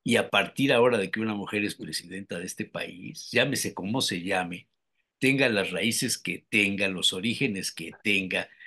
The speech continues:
si habla inglés, ruso, romaní o lo que hable, si es católica o no lo es, si es judía o no lo es,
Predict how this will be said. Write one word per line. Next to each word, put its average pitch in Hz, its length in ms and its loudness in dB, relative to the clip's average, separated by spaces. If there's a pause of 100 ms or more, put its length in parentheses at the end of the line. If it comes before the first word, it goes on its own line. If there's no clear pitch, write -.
(100)
si 120 240 2
habla 113 260 2
inglés, 95 640 0
ruso, 101 460 0
romaní 92 680 -4
o 110 80 0
lo 92 220 -4
que 92 160 -2
hable, 95 560 2 (320)
si 123 240 4
es - 100 4
católica 117 640 2
o 87 60 0
no 104 180 0
lo 98 220 4
es, 95 400 0
si 113 180 2
es 127 140 4
judía 98 420 0
o 92 100 -4
no 107 200 -2
lo 98 200 -2
es, 87 640 0